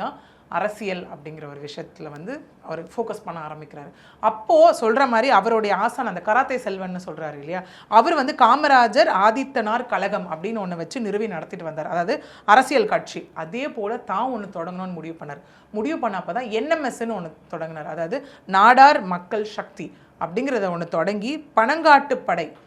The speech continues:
அப்படிங்கிற ஒரு கட்சியை ஆரம்பிச்சு ரெண்டாயிரத்தி இருபத்தி ஒண்ணுல ஆலங்குளம் அந்த சட்டமன்ற தேர்தல்ல வந்து ஹரிநாடாருக்கு வந்துட்டு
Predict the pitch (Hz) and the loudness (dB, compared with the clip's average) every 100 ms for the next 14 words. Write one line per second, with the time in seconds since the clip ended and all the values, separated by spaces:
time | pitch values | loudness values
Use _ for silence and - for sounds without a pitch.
0 | _ 175 185 220 202 165 175 170 247 214 | _ -10 -8 -4 -4 -4 -8 -8 -4 -2
1 | 170 170 151 - 220 240 - - 190 226 | -2 -4 -8 -6 -6 -6 -14 -6 0 8
2 | 277 254 247 262 277 214 226 247 208 180 | 8 8 4 0 -4 0 0 0 -2 -2
3 | 185 208 - 190 226 233 208 165 156 - | 0 0 2 2 2 0 -4 -8 -8 -16
4 | _ _ _ 175 185 180 190 240 226 190 | _ _ _ -8 -6 -4 -4 -4 -4 -6
5 | 185 170 170 165 220 196 196 254 233 196 | -8 -10 -8 -6 -6 -4 -4 -4 -4 -4
6 | 165 165 156 151 151 214 | -4 -6 -14 -14 -12 -8